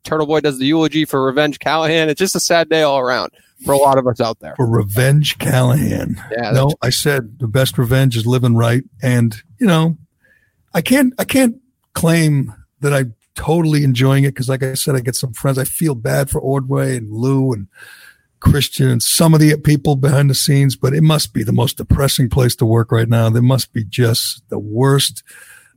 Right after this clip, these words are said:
Speaker 2: atmosphere, you know, the worst morale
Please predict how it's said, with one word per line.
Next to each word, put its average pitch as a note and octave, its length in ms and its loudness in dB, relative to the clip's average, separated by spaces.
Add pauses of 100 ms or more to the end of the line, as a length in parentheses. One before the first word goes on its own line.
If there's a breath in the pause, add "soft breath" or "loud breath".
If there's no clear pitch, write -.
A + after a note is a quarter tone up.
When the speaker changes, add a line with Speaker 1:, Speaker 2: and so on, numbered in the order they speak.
(180)
Speaker 2:
atmosphere, A#2 1120 2
you C3+ 60 0
know, A#2+ 120 2
the A2 120 -2
worst B2 420 2
morale A#2+ 760 0